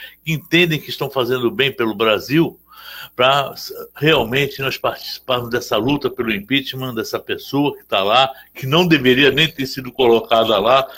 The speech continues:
mas infelizmente está, e nós vamos, e nós vamos fazer tudo. Sabemos que a situação pode, eh, vai crescer até o momento em que ele vai se esper-, espernear mais ainda,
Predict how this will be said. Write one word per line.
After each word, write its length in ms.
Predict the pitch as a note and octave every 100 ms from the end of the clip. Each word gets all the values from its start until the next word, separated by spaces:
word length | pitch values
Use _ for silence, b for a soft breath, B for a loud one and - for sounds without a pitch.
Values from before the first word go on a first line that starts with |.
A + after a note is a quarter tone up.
| B
mas 200 | A#2+ A#2+
infelizmente 920 | C#3+ - B2+ A2+ G#2 A#2 A#2+ - G2 B B B B _ _ _ _ -
está, 640 | B2 - C#3 D#3 E3 - _
e 140 | D3+ E3+
nós 180 | F3
vamos, 220 | D3+ E3+ E3 D#3+
e 60 | E3+
nós 160 | F3 D3+
vamos 180 | F3
fazer 220 | E3+ F3+ F#3
tudo. 360 | D3 B2 F#2+ B B
Sabemos 640 | - F3+ D3 D#3+ E3+ D#3 -
que 100 | C#3+
a 140 | A#2+
situação 560 | - - B2 G#2 - A#2+
pode, 300 | - B2 A#2+
eh, 380 | A2+ G#2 G2+ F#2+ -
vai 160 | B2 C3
crescer 720 | - A2+ - - B2+ C#3 A#2
até 160 | -
o 80 | B2
momento 680 | A#2 F#2+ A2 C3 - A#2 B B B A#2+
em 100 | A#2
que 140 | -
ele 500 | A#2+ A#2 G#2 F#2+ F2 B _
vai 140 | A#2+ A#2+
se 160 | -
esper-, 400 | - - B2+ B2
espernear 680 | A#2+ - B2 A2 A2+ A#2 A#2
mais 240 | A#2+ A#2
ainda, 460 | G#2+ G2 C#3 C#3